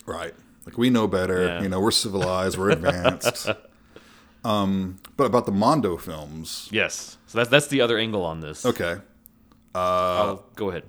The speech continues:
Speaker 1: Okay. Well, the very first Mondo movie was Mondo Cane, which is where the title, the whole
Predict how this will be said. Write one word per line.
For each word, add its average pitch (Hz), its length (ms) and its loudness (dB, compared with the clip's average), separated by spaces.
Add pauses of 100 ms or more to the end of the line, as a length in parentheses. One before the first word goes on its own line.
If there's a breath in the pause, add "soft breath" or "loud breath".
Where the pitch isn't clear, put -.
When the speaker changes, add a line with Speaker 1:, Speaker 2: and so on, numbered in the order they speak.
Speaker 1:
Okay. 151 240 0
Well, 127 120 2
the 120 60 4
very 143 180 4
first - 560 -2
Mondo 98 520 2
movie 90 260 -6
was 87 160 -6
Mondo 92 300 -2
Cane, 90 560 -6 (460)
which 82 180 -10
is 87 100 -12
where 90 80 -6
the 80 80 -8
title, 82 560 -6
the 98 140 -12
whole 82 200 -8